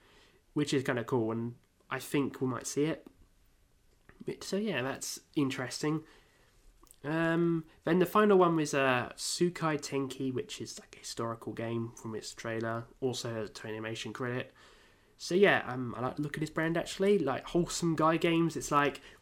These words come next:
I'm all for it because the less toxic masculinity in gaming, the better, because more wholesome guy games come to the West,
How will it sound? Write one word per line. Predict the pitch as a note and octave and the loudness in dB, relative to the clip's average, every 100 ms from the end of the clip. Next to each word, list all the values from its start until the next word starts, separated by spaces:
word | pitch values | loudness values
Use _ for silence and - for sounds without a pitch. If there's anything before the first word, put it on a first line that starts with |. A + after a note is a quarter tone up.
| _ - - _ - | _ -20 -20 _ 6
I'm | A3 B3+ | 8 10
all | D4 | 6
for | C4+ C4+ C#4 | 6 8 8
it | C4 | 8
because | C4 - G3 F3+ | 4 6 6 8
the | F3+ | 6
less | F#3+ F#3+ | 6 2
toxic | - G3+ - F#3+ | 2 0 2 0
masculinity | F3+ E3+ - E3+ E3 E3 | 2 0 2 2 4 2
in | D#3 | 4
gaming, | D#3 D#3 C#3 | 4 4 2
the | |
better, | - D3+ D3 D#3+ D3+ | 2 0 0 0 0
because | C3+ - B2 B2+ | -2 -2 -2 4
more | C#3 | 4
wholesome | C3+ C#3+ C#3+ D3 | 6 2 2 0
guy | C3 C#3 C3 | 2 4 4
games | C#3+ C#3 - | 4 2 -2
come | B2+ | -6
to | A#2 | -4
the | A#2 | 0
West, | C#3 C#3 - - | 0 0 -2 -12